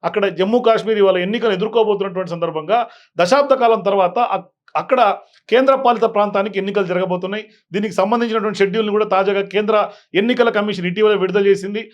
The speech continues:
మొత్తం మూడు దశల్లో ఎన్నికలు నిర్వహించబోతున్నట్లుగా తెలిపింది. మరి ఇప్పుడు జమ్మూ కాశ్మీర్లో ఉన్నటువంటి మొత్తం అసెంబ్లీ నియోజకవర్గాలు కనుక తీసుకుంటే తొంభై స్థానాలు. అక్కడ తొలి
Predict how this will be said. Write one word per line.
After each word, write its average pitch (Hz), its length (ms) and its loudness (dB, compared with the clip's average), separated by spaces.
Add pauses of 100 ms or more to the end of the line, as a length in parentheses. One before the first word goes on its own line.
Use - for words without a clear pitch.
(220)
మొత్తం 220 360 0
మూడు 269 200 2 (100)
దశల్లో 226 300 2
ఎన్నికలు 202 380 0
నిర్వహించబోతున్నట్లుగా 180 920 -4 (440)
తెలిపింది. 196 340 -2 (360)
మరి 262 120 4
ఇప్పుడు 277 180 0
జమ్మూ 262 340 0
కాశ్మీర్లో 240 460 0
ఉన్నటువంటి 214 400 -4
మొత్తం 202 400 0
అసెంబ్లీ 220 360 0
నియోజకవర్గాలు 196 600 -2
కనుక 175 240 -8
తీసుకుంటే 180 340 -6
తొంభై 208 340 2
స్థానాలు. 190 400 -2
అక్కడ 220 220 0
తొలి 220 240 2